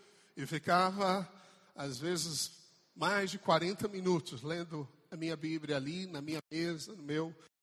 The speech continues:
né, lugar de trabalho. E quantas pérolas, quantas pepitas preciosas o Senhor me deu. Mudou a minha vida.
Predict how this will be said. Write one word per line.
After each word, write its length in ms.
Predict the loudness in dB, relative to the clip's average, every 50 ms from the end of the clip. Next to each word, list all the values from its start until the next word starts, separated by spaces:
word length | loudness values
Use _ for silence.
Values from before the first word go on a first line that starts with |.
| _ _ -8
né, 320 | -4 -2 -2 -2 -2 -4 -8 -14 -18 -18 -18 -18 -20 -20 -20 -20 -20 -20 -16 -10 -6
lugar 400 | -4 0 2 2 2 2 0 -2
de 160 | -6 -8 -6
trabalho. 480 | -2 -2 0 0 0 0 -2 -4 -10 -20 -20 -20 _ _ _ _ _ _ _ _ _ _ _ _ _ _ _ _ _ _ _ _ -12
E 80 | -12 -12 _ _ _ _ -2
quantas 840 | 4 6 6 6 6 4 -2 -4 -6 -6 -4 -4 -4 -4 -6 -8 -10 -16 _ _ _ _ _ _ _ _ _ _ _ _ _ _ 2
pérolas, 840 | 4 4 4 4 2 2 0 0 0 -2 -2 -2 -4 -4 -4 -6 -8 -14 -20 -20 -20 -20 _ _ _
quantas 500 | 6 6 6 6 6 0 -4 -4 -2 -4
pepitas 960 | -4 -2 0 0 0 0 -2 -6 -2 0 0 0 -2 -4 -8 -6 -4 -4 -4
preciosas 960 | -4 -4 -2 -2 -2 -2 -2 -2 0 0 2 2 2 2 2 -2 -4 -6 -8 -4
o 60 | -2
Senhor 380 | -2 -2 -2 -4 -6 -6 -8 -8
me 120 | -8 -10
deu. 280 | -10 -8 -10 -10 -10 -12 -16 -20 -20 -20 -20 _ _ _ _ _ _ _ _ _ -20 -20 -20 _ _ 0
Mudou 500 | 2 2 2 2 0 0 0 2 2 2
a 40 | 0
minha 260 | 0 -2 -4 -4 -4
vida. 500 | -4 -4 -4 -4 -4 -4 -6 -8 -16 -16